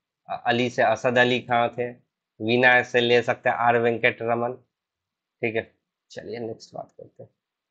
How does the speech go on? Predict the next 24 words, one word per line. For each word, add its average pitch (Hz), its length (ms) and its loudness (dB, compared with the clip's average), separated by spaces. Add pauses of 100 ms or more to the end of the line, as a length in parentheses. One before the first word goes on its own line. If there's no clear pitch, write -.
(720)
नेक्स्ट 107 260 -14
वीणा 107 280 0
हो 110 160 4
गया, 110 300 2
और 113 220 2
ये 120 140 4
पढ़ा 127 240 6
था 135 120 -4
कि 135 160 -2
रोनू 139 360 4
हरि 127 240 2
प्रसाद 117 480 0
ने 117 260 -2 (260)
गुस्से 123 400 2
में 143 140 4
राजेंद्र 123 420 2
प्रसाना 117 600 0 (440)
के 151 80 6
कुल 165 300 4
जमीन 135 380 4
के 139 120 4
पन्ने 123 380 2
को 135 200 0 (180)
डेढ़ 135 340 2